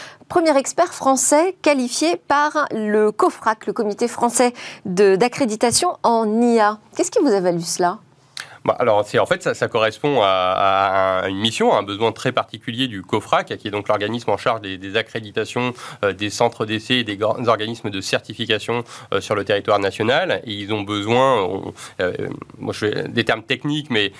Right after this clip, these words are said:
Speaker 2: ils accréditent donc dix-sept zéro vingt-cinq, euh, des centres d'essai, euh, qui peuvent faire tout type de, d'analyse, par exemple de, de l'analyse, euh, d'amiante dans des échantillons. Et, euh, ces acteurs, ces laboratoires, on be-,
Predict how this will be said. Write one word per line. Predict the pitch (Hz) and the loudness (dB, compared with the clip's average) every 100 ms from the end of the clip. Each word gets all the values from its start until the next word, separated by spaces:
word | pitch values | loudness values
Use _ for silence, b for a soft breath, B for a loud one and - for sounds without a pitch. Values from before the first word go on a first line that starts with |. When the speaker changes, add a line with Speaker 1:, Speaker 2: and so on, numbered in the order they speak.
| B | B
Speaker 2:
ils | 104 101 | -6 -4
accréditent | 110 120 117 123 | -4 -6 -8 -8
donc | 107 101 | -10 -10
dix-sept | 107 131 147 120 | -10 -4 -2 -2
zéro | 113 113 110 | -2 0 0
vingt-cinq, | 117 113 127 123 117 | 0 0 0 0 -2
euh, | 98 113 98 | -2 -2 -4
des | 95 110 | -2 -4
centres | - 127 117 113 | 0 0 0 -2
d'essai, | 101 101 143 214 B B | -4 -2 -2 -2 B B
euh, | 101 | -6
qui | - - | -4 -4
peuvent | 101 | -4
faire | - 113 98 92 | 0 0 0 -4
tout | 117 | -8
type | - 131 | -6 -6
de, | 107 95 | -6 -6
d'analyse, | 98 101 95 95 98 120 120 | -2 -2 0 -2 -2 -4 -2
par | 92 | -4
exemple | 92 110 | -4 -4
de, | 98 95 | -4 -4
de | 95 | -2
l'analyse, | 95 98 101 101 | -2 -2 -4 -2
euh, | 98 95 | 0 0
d'amiante | 95 107 113 113 110 104 B B 107 | -2 -2 -2 -4 -6 -12 B B -4
dans | 98 | -4
des | 95 101 | -2 -4
échantillons. | - 101 110 110 202 - B B B | -2 -4 -2 0 0 -4 B B B
Et, | 135 165 - | 0 0 0
euh, | 107 95 | 0 0
ces | - 120 | 0 0
acteurs, | 107 - 139 151 | 0 0 0 0
ces | - | -2
laboratoires, | 107 101 101 101 170 160 | -2 0 0 2 2 2
on | 101 | 0
be-, | 101 101 | -4 -6